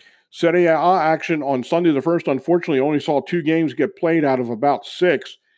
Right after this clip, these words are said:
simply because of the coronavirus situation. Lecce, uh, hosted Atalanta at Lecce. My goodness.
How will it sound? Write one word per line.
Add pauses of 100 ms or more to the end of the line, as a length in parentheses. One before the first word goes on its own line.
(180)
simply
because
of
the
coronavirus
situation. (160)
Lecce, (420)
uh,
hosted
Atalanta (220)
at
Lecce.
My
goodness.